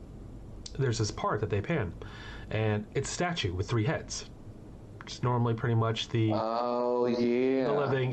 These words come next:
Speaker 1: the, it's the, the
Speaker 2: Okay.
Speaker 1: statue of the Living Tribunal, and the ov-, they've only addressed the Living Tribunal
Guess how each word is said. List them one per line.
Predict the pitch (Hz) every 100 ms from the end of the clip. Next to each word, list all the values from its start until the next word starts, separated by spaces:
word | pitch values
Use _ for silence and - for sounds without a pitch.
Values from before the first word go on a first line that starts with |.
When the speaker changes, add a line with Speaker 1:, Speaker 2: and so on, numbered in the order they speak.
| 120
Speaker 1:
the, | 135 113 101
it's | 131 -
the, | 127 117
the | 107
Speaker 2:
Okay. | 127
Speaker 1:
statue | 95 139 147
of |
the | 117
Living | 120 113
Tribunal, | 131 110 190 123 90
and | 117
the | 117
ov-, | 123 110 117
they've | 127
only | 127 139 127 117
addressed | 120 104 113 147 104 - - - - - -
the | 131
Living | 123 120 117
Tribunal | 113 127 104 113 113 107 101 104